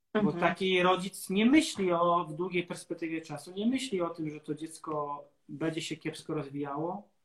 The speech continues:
Speaker 1: e, nie będzie osiągało takich samych wyników w szkole jak rówieśnicy, że w wieku osiemnastu, dwudziestu, dwudziestu pięciu lat będzie miało początki zaćmy, jaskry, czy jakichkolwiek innych tam spraw nefrologicznych, czy, czy cokolwiek.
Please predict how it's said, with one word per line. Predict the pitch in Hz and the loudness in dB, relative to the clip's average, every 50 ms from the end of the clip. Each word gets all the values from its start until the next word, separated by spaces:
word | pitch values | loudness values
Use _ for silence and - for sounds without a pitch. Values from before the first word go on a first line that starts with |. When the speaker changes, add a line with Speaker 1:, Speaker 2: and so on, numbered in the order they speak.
| _ - | _ -14
Speaker 1:
e, | 147 139 139 139 | -12 -10 -6 -4
nie | 147 156 151 | -2 -2 -2
będzie | 156 160 147 151 156 151 151 | -2 -2 -2 0 -2 -2 -2
osiągało | - - - 160 151 147 147 147 147 | -4 -6 -6 -4 -4 -2 -4 -4 -4
takich | - 151 147 - 151 - | -6 -10 -12 -12 -14 -10
samych | - 156 151 147 143 135 | -8 -6 -4 -4 -4 -4
wyników | 143 147 151 143 143 - 147 135 - - - - | -4 -4 -4 -4 -4 -6 -8 -8 -8 -12 -20 -20
w | - | -18
szkole | - - - 170 185 156 143 143 | -16 -10 -4 -2 -2 0 0 -2
jak | 139 139 - | -6 -6 -8
rówieśnicy, | 151 147 139 143 135 - - 151 135 - - - 160 180 214 - _ _ _ _ _ _ _ _ _ _ _ _ - 151 147 147 147 147 147 147 | -8 -6 -6 -6 -8 -6 -6 -6 -6 -8 -8 -10 -10 -10 -10 -12 _ _ _ _ _ _ _ _ _ _ _ _ -6 -4 -4 -2 -2 -2 -2 -4
że | 143 135 135 151 156 135 | -4 -6 -6 -6 -6 -4
w | 135 | -2
wieku | 151 165 160 165 - 151 151 | -2 -2 -2 -2 -4 -6 -6
osiemnastu, | 143 - - 160 151 151 151 151 151 - - - 151 | -6 -6 -4 -4 -2 -2 -2 -2 -4 -6 -10 -10 -10
dwudziestu, | 143 139 147 143 139 156 156 156 - - | -10 -8 -8 -8 -4 -4 -4 -4 -6 -10
dwudziestu | 156 - - 151 147 - - - | -12 -6 -6 -6 -6 -8 -12 -6
pięciu | - 156 151 143 - - 147 | -4 -4 -4 -4 -6 -8 -8
lat | 143 143 139 139 139 | -6 -6 -8 -8 -8
będzie | - 147 147 143 147 143 | -6 -6 -6 -6 -6 -6
miało | 147 143 143 139 139 | -6 -6 -6 -8 -10
początki | - 143 135 - 151 143 143 - - - 147 135 131 | -10 -12 -10 -8 -8 -8 -8 -8 -12 -12 -12 -12 -10
zaćmy, | 131 147 151 156 151 - - 156 143 | -8 -6 -6 -6 -6 -10 -12 -12 -10
jaskry, | 147 147 147 - - - 147 - | -8 -10 -10 -10 -12 -20 -20 -20
czy | - - 139 139 - _ _ - - - _ _ - | -16 -14 -14 -14 -14 _ _ -16 -16 -16 _ _ -10
jakichkolwiek | 143 - - 160 - - 180 170 160 165 160 160 - - | -10 -6 -8 -6 -2 0 0 0 2 0 -4 -6 -6 -8
innych | 170 160 156 151 147 - | -6 -4 -4 -6 -8 -8
tam | - 147 147 143 143 147 143 | -10 -8 -8 -6 -8 -10 -12
spraw | - - - 156 151 147 - - | -12 -10 -6 -4 -4 -2 -2 -6
nefrologicznych, | 156 139 - 147 147 139 139 147 160 - - 156 143 - | -8 -8 -8 -6 -8 -6 -6 -8 -10 -10 -10 -14 -14 -14
czy, | - - 143 139 143 - | -14 -14 -12 -14 -14 -16
czy | - - 139 | -16 -14 -10
cokolwiek. | - 151 - - 135 123 120 123 123 | -10 -10 -10 -12 -16 -18 -20 -20 -20